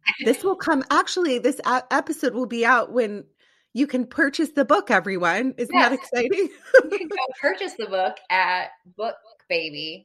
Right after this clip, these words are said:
Speaker 2: It's Book Baby Bookshop is where you can get it.
Speaker 1: Is that a website?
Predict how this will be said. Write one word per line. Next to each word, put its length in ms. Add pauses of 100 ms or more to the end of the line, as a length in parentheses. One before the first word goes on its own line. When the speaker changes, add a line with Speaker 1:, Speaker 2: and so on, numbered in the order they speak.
Speaker 2:
It's 160 (120)
Book 240
Baby 260
Bookshop 560 (120)
is 120
where 80
you 160
can 180
get 180
it. 80 (320)
Speaker 1:
Is 140
that 160
a 100
website? 680